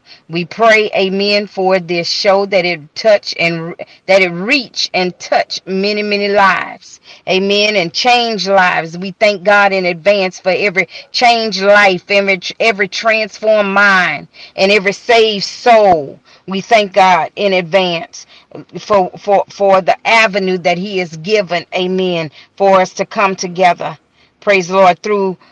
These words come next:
Elder Leander and this show. And as we were talking, he was talking about into the deep.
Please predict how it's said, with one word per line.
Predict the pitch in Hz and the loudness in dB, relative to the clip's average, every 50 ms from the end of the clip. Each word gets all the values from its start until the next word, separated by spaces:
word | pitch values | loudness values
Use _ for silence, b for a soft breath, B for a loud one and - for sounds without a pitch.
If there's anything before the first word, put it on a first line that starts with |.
| b b _ | b b _
Elder | - 214 214 196 202 180 190 185 | 2 4 4 4 4 4 0 -2
Leander | 185 185 180 185 185 180 175 180 175 165 170 - - | -2 0 0 2 2 2 2 2 0 -2 -4 -4 -2
and | - 180 175 180 175 | -4 -4 -2 -2 -2
this | 175 170 165 | -2 -4 -4
show. | - - - - 226 196 180 170 175 | -4 -6 -2 2 2 2 2 2 0
And | 170 170 165 | -2 -4 -2
as | - 196 214 233 240 196 202 | 2 4 4 4 2 0 -4
we | 233 226 | -8 -6
were | 185 208 190 | -6 -6 -6
talking, | - - 240 208 208 202 - 220 202 | -4 -2 0 2 2 0 -2 -4 -6
he | 190 | -6
was | 180 - | -6 -4
talking | - 233 208 196 208 196 | -2 -2 0 0 -2 0
about | 190 190 175 - - | 2 2 2 2 0
into | 180 214 214 190 - - 214 | -6 -8 -8 -6 -4 -4 -4
the | 190 175 165 | -2 -4 -6
deep. | 156 147 143 160 202 202 160 - _ _ | -6 -10 -12 -10 -10 -10 -12 -14 _ _